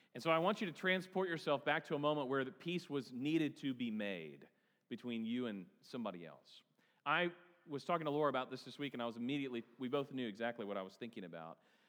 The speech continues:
Several years ago, I was playing golf with my brother at Hefner in Oklahoma City, and we get up to a, uh, hole, and there's a shot that is just barely reachable to the green. And so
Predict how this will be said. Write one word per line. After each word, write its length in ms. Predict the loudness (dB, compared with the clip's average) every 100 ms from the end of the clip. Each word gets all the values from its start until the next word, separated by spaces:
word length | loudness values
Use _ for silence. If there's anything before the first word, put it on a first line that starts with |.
| _ _ -8
Several 280 | 0 2
years 160 | 4 2
ago, 120 | 2
I 20 |
was 80 | 0
playing 240 | 2 -2 2
golf 220 | 0 0
with 80 | -2
my 120 | -4
brother 500 | -2 -2 0 -4 -6 -12 _ _ _ _ _
at 200 | 0 0
Hefner 500 | 2 0 0 -4 -4 -6
in 100 | -8
Oklahoma 260 | -6 -6 -8
City, 320 | -8 -8 -10 _ _ _ -20 _ _ -2
and 260 | 2 2
we 120 | 2 0
get 240 | 2 6
up 240 | 6 2 -4
to 560 | 0 2 2 2 -2 -6 -2
a, 600 | 2 4 4 2 0 -2 -6 -4
uh, 400 | -2 0 0 -2 -8 _ _ _ -20
hole, 400 | -2 2 2 2
and 180 | 0 0
there's 300 | -2 -2 -12 _
a 80 | -8
shot 520 | -8 2 4 4 4
that 160 | 0 2
is 160 | -2
just 280 | 0 -4 -4 -10 -20 _ -8
barely 840 | -4 0 2 2 2 2 2 0 -6 _ _ _ _ -4
reachable 440 | 0 0 0 -6
to 120 | -4
the 80 | -8
green. 360 | -6 -6 -6 -12 _ _ _ _ _ _ -2
And 140 | -2
so 540 | 2 6 8 6 2